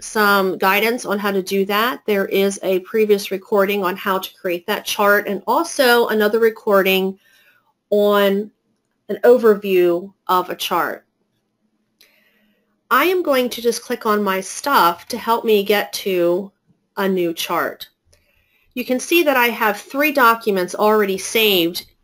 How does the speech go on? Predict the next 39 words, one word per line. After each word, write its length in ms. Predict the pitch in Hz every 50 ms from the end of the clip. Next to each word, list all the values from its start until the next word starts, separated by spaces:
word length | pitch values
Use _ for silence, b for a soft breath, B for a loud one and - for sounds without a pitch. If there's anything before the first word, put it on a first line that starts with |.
| _ _
in 220 | - 196 190 190 185
my 540 | 175 165 160 165 165 165 170 175 190 196 _ _ _ _ _ _ _ _ _ _ _ _ _ _ _ _
charts. 680 | _ - - 220 202 180 147 120 - - - - - - b b b b b b b b b b b b b b b _ -
Um, 200 | 202 196 190 - -
I'm 240 | 214 226 277 330
going 100 | 311 294
to 80 | 262 240
be 80 | 233 220
creating 400 | 220 - - 214 202 196 190 185
a 40 | 180
new 180 | 190 214 269
chart 320 | 302 - - 208 180 170 -
today. 300 | - 190 190 175 175 175
I 80 | 196
have 200 | 202 190 226 220
a 40 | 220
new 180 | 208 208 233 262
student 580 | 254 - - - 226 214 202 196 190 185 190 -
that 120 | 208 196
I 140 | 196 196 190
want 420 | 196 196 190 190 190 196 190 - -
to, 240 | - - 202 196 196 - _ _ _ _ _ _ _
um, 120 | - 185 - -
enter 320 | 196 202 196 - 190 175
data 280 | 175 175 185 190 220 220
for 420 | - - 277 277 285 285 294 392
and 180 | - 220 214 208
to 100 | - 208
calculate 480 | 214 - 202 196 196 208 226 220 208
rate 160 | - 185 190
of 120 | 196 196 220
improvement 640 | 226 214 - - 208 196 185 180 170 170 170 165 -
over 280 | - 185 190 180 190
the 100 | 180 190
course 380 | 185 - - 175 165 170 - -
of 80 | 196
the 60 | 190 180
school 340 | - - - - 277 269
year. 300 | 226 185 151 143 - -